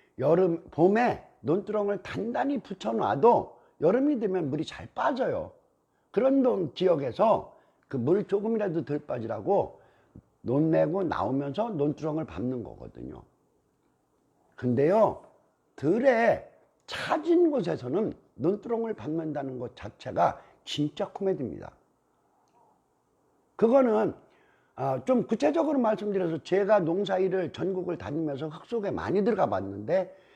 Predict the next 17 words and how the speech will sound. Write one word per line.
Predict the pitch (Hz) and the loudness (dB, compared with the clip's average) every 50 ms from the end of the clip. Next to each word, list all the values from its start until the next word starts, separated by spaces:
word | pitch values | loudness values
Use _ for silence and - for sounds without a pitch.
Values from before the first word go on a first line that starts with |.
| _ _ _ | _ _ _
모래 | 117 135 185 220 254 254 254 | 2 4 6 6 6 4 4
흙이 | 247 - - 240 202 208 233 226 - | 0 -2 -4 -6 -4 -4 -4 -4 -4
제일 | - 165 165 165 | -4 -4 -4 -2
많은 | 147 - 90 147 165 175 175 151 | -4 -4 -4 -2 -2 -2 -2 -2
데가 | 143 120 113 110 | -4 -6 -6 -4
어디라고 | 101 123 143 - 170 147 160 135 123 113 113 117 | -4 -4 -4 -4 -4 -4 -4 -4 -4 -6 -8 -8
보느냐면 | - 110 107 107 104 104 117 160 202 185 - - - - _ _ | -8 -10 -10 -8 -8 -6 -2 -2 -2 -2 -2 -6 -14 -20 _ _
김제, | - 185 190 190 190 180 190 | -2 -2 0 0 0 0 0
만경들 | 160 147 131 143 151 143 147 135 120 - 131 123 | -2 -2 -2 -4 -4 -4 -6 -6 -6 -6 -6 -6
그 | - - 147 | -4 -4 -4
넓은 | 135 117 131 147 139 160 170 151 | -2 0 0 0 0 0 -2 -2
들이에요. | 127 110 85 67 60 57 52 - - _ _ _ _ _ _ _ _ _ _ _ _ _ _ _ _ _ _ _ _ _ _ _ _ _ _ _ _ _ _ | -4 -6 -8 -10 -12 -14 -18 -20 -20 _ _ _ _ _ _ _ _ _ _ _ _ _ _ _ _ _ _ _ _ _ _ _ _ _ _ _ _ _ _
논산 | - 117 139 160 160 147 170 175 175 | -4 0 2 2 2 2 2 0 0
아래 | 143 113 113 143 175 170 170 | 0 0 0 2 0 -2 0
지역에서부터 | - 190 156 120 117 110 - 113 104 - - - 120 | 0 -2 -2 -2 -4 -6 -8 -10 -14 -14 -10 -4 0
이런 | 151 185 226 233 - | 0 2 2 2 0
쪽은요, | - 180 127 131 156 208 247 202 135 - | 0 -4 -4 -2 -2 -2 -2 -2 -4 -6